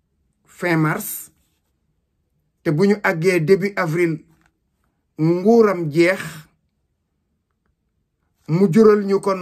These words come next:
muy jël yëf ya di ko dénk keneen, loolu c'est être vraiment cynique. Wax dëgg Yàlla,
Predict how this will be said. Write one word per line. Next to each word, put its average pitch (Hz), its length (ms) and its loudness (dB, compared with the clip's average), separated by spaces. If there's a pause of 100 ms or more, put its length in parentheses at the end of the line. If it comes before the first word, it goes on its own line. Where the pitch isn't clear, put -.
(100)
muy 196 260 -2
jël 208 180 4
yëf 202 240 0
ya 190 80 -2
di 180 120 -8
ko 180 140 -4
dénk 175 340 -2
keneen, 160 400 -8 (2000)
loolu 151 220 -2
c'est 160 200 -10
être 156 220 -8
vraiment 165 380 -6
cynique. 160 680 -6 (920)
Wax - 180 -20
dëgg 147 240 -6
Yàlla, 151 340 -4